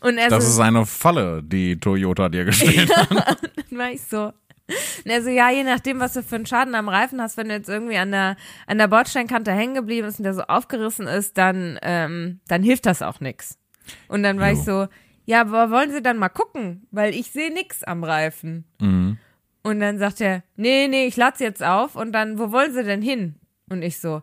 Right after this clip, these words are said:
Speaker 1: „Ja, wenn ich's mir aussuchen kann, dann bitte gerne nach Bochum in meine Werkstatt.“
Speaker 2: Ja.
Speaker 1: Und er so, „Nee, meine ich, nur in Essen.“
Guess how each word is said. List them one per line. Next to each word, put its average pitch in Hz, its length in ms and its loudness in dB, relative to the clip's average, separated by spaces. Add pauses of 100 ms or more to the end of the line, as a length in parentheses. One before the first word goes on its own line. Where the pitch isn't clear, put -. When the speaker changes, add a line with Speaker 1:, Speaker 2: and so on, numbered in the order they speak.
(160)
Speaker 1:
„Ja, 170 140 2
wenn 180 140 2
ich's 156 160 -4
mir - 160 -6
aussuchen 233 400 -6
kann, 285 220 0 (260)
dann 226 120 -2
bitte 214 140 -4
gerne 214 260 -2
nach 247 220 -6
Bochum 220 480 -4
in 175 100 -10
meine 294 300 -2
Werkstatt.“ 165 680 -6 (120)
Speaker 2:
Ja. 104 200 4 (140)
Speaker 1:
Und 214 80 -6
er 226 120 2
so, 220 100 -2
„Nee, 240 220 -2
meine 262 320 0
ich, 185 80 -6
nur 220 160 -6
in 220 140 -6
Essen.“ 160 480 -6